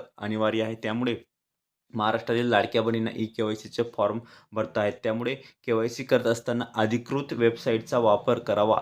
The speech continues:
Google सर्च करताना काही वेबसाईट चुकीच्या असू शकतात. त्यामुळे आमच्या, अ, पडताळणीत ईकेवायसीच्या नावाखाली लाडकींच्या पैशांवर डल्ला, अ, बसू शकतो. त्यामुळे असं,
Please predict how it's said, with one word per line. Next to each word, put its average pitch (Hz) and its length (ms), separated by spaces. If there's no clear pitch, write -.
Google 110 300
सर्च 131 560
करताना 120 460
काही 120 420
वेबसाईट 113 580
चुकीच्या 117 460
असू 117 180
शकतात. 120 380
त्यामुळे 123 360
आमच्या, 123 420
अ, 104 200
पडताळणीत 117 580
ईकेवायसीच्या 117 720
नावाखाली 110 520
लाडकींच्या 110 440
पैशांवर 110 460
डल्ला, 107 380
अ, 101 200
बसू 101 360
शकतो. 117 380
त्यामुळे 113 340
असं, 131 280